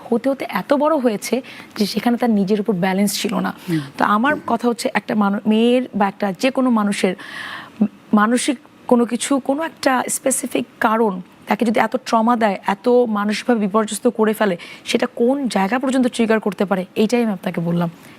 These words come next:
Speaker 1: এটা যদি আপনি বলতেন।
Speaker 2: Exactly। So এখানে, আহ, যদি এরকম হয়েই থাকে যে অনবরত তার সাথে এরকম ঘটনাগুলো হচ্ছে,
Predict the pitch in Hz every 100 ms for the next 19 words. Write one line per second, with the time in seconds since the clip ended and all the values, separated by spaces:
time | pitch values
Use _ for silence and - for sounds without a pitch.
0 | - 240 247 240 208 190 185 170 175 185
1 | 196 - 120 113 113 - 98 - - -
2 | - - 120 131 165 196 139 202 - 113
3 | 107 101 101 123 131 156 156 165 185 180
4 | 120 131 147 151 127 110 113 104 - 127
5 | 135 147 151 175 131 127 - 143 156 127
6 | 123 143 120 131 131 147 147 120 107 -